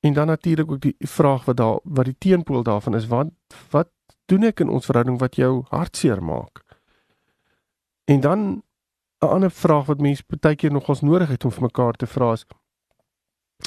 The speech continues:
wat doen ek wat jou seer maak? Of dit nou intentioneel is en of dit nou dalk glad heeltemal onbewus is, maar wat doen ek in ons verhouding wat jou seer maak? En dan 'n volgende vraag is, wat dink jy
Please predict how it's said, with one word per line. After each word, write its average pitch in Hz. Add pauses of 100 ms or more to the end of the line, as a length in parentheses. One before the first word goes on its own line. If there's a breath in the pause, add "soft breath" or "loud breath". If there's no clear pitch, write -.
wat 190
doen 165
ek 151
wat 139
jou 127
seer 98
maak? 76 (480 soft breath)
Of 156
dit 165
nou 165
intentioneel 165
is 196
en 143
of -
dit 135
nou 127
dalk 131
glad -
heeltemal 160
onbewus 135
is, 131 (140)
maar 190
wat -
doen 147
ek 127
in -
ons 123
verhouding 113
wat 117
jou 107
seer 98
maak? - (1300 soft breath)
En 151
dan 180
'n 208
volgende 175
vraag 147
is, -
wat 139
dink 185
jy 151